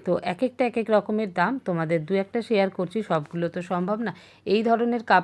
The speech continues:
পেয়ে যাবে চল্লিশ টাকায়। তাছাড়াও এই রকম ছোট ছোট গ্লাস পেয়ে যাবে শরবতের জন্য।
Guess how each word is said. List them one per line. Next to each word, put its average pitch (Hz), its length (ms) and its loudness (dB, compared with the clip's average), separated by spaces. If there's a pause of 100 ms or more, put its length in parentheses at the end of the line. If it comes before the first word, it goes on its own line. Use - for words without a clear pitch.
পেয়ে 185 200 2
যাবে 190 180 2 (200)
চল্লিশ 165 440 2 (140)
টাকায়। 147 320 0 (340)
তাছাড়াও 170 480 2 (200)
এই 170 180 4
রকম 185 220 0 (140)
ছোট 170 220 -2
ছোট 165 140 -6 (140)
গ্লাস 160 240 0 (100)
পেয়ে 214 200 2
যাবে 208 160 -2 (100)
শরবতের 190 580 -2
জন্য। 190 180 0